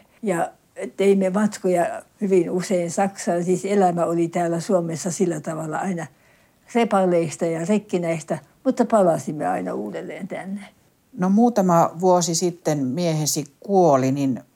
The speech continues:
Speaker 2: minkälaista elämäsi on nyt ilman häntä?
Speaker 1: No, tuntuu siltä, että mun elämäni on tyhjästä tyhjempää, mutta toisaalta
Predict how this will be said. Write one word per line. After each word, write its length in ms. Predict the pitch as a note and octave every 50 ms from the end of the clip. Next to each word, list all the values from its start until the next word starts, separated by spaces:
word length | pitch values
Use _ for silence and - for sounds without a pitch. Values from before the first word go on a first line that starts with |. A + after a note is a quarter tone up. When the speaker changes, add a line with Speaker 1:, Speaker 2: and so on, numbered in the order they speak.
| _ _ _ _ _ _ -
Speaker 2:
minkälaista 720 | G#3 A3 A3 G#3 G3+ F3+ D#3 C#3+ D#3 D#3 D#3 - - -
elämäsi 540 | - - F3+ E3+ E3 D#3 D3 C#3+ - D3 C#3
on 160 | C#3 C#3 C#3+
nyt 300 | D3 D3+ D3 D3 - - _ _ _ _ _
ilman 320 | D#3+ D#3+ D3 C3+ C3+ A#2+ A#2+
häntä? 340 | B2+ A2+ A#2+ A2+ - - - - _ _ _ _ _ _ _ - - - F3+ G3 G#3+
Speaker 1:
No, 280 | G#3+ G#3 G3+ C#3+ - - - _ _ _ _ _ _ _
tuntuu 400 | - A3+ G#3+ G#3 G#3 F#3+ G#3 G#3
siltä, 420 | G3 - A#3+ A3 G#3+ G3 G#3 G3 F#3+
että 200 | F#3 F#3 G3+ F#3+
mun 180 | G3 G#3 G#3
elämäni 520 | F#3+ G#3 G#3+ A3 G#3 G3 G3 F#3+ F#3+ F#3+ F#3
on 280 | F3+ F#3 F#3+ F#3+ E3 - _ _ _ _ _ _ _ _ _ _ -
tyhjästä 520 | A3 G#3+ G3 F#3 F#3+ F3+ E3 - - G#3
tyhjempää, 800 | G3+ - C#4+ C4+ G3+ D#3+ - E3 D#3+ D#3 D3+ D3 - E3 E3 E3+
mutta 260 | F3+ F#3+ F#3 A3+ A3
toisaalta 680 | G#3+ - B3 A#3 G#3 E3+ - F#3 E3+ F3 F3 - F#3